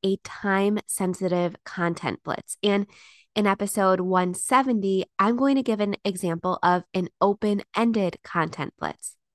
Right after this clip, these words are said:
So to keep things specific and applicable to this indoor play industry,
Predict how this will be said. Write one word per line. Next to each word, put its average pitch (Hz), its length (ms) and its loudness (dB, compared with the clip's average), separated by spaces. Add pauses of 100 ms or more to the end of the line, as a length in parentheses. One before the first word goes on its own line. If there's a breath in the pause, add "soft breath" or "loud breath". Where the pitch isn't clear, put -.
(640 loud breath)
So 226 260 2
to 220 140 -6
keep 247 300 -4
things 220 260 2
specific 247 720 -2
and 190 280 0
applicable 208 580 0
to 190 460 0
this 190 420 0
indoor 190 340 0
play 226 280 -2
industry, 185 760 -2